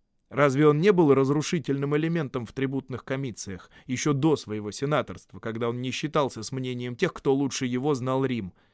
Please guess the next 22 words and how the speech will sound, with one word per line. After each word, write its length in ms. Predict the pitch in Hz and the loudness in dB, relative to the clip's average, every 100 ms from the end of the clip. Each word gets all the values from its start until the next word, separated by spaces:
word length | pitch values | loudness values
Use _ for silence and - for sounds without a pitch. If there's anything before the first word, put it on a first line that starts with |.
| _ _ _ _ _ _ - | _ _ _ _ _ _ -2
А 120 | 131 | 2
тот 180 | 143 139 | 4 4
отвратительный 720 | 123 135 123 143 143 135 135 | 2 0 0 0 0 0 0
закон, 580 | 120 117 - 107 107 110 | 0 -2 -2 -2 -2 -4
который 480 | 131 131 131 135 | -4 0 2 2
уменьшил 460 | 139 139 135 - 139 | 2 0 -2 -2 -4
территорию 580 | - 139 131 143 131 131 | -2 -4 0 2 2 0
Септы? 500 | - 139 - 131 120 _ _ _ _ _ _ _ _ | 0 -2 -2 -6 -8 _ _ _ _ _ _ _ _
А 80 | 208 | 4
его 180 | 220 233 | 6 6
возраст? 560 | 233 165 127 98 - - _ _ | 8 8 6 -2 -10 -20 _ _
Когда 340 | - 127 127 170 | -6 0 4 4
он 120 | 170 | 4
станет 360 | - 165 180 143 | 2 2 2 2
консулом, 500 | 180 190 196 190 165 | 2 4 4 4 4
ему 420 | 165 143 180 190 | 2 2 2 2
уже 180 | 165 175 | 4 4
будет 420 | 147 165 175 - | 4 2 0 -2
пятьдесят. 1080 | 185 147 139 156 - 127 170 160 147 - - _ _ _ _ | -2 -2 -4 -4 0 2 4 4 2 -2 -10 _ _ _ _
Старики 500 | - 110 113 - 143 | -12 -6 -6 -4 -6
плохие 480 | 117 107 - 165 | -4 -4 -4 -6
консулы. 600 | - 95 98 - 87 76 | -6 -8 -8 -8 -12 -14